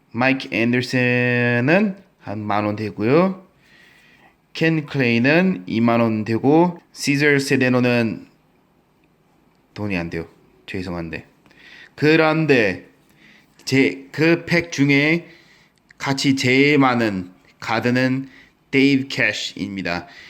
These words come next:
이 카드는 피에스에이 텐 그레이딩을 받을 수 있다면 이 카드는 약 이십삼, 이십사만 원에 거래됩니다. 엄청 큰,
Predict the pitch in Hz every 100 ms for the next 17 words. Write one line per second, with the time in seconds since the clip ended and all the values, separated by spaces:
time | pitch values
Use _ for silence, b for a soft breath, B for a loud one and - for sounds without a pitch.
0 | B B 123 160 175 - 147 135 127 139
1 | 123 98 - - - 160 156 156 147 123
2 | 120 - 135 127 120 120 127 B B B
3 | B - 117 120 120 117 113 107 98 104
4 | 107 101 101 101 117 101 87 - B B
5 | B - 117 131 131 - 104 104 117 135
6 | 139 - - 113 - - 113 127 135 143
7 | 135 - 127 127 131 - 120 - 135 -
8 | - _ - - 156 143 117 107 107 101
9 | 98 - 98 101 131 135 - - _ -
10 | 87 85 82 80 78 B B B B _
11 | 101 101 113 98 92 101 87 82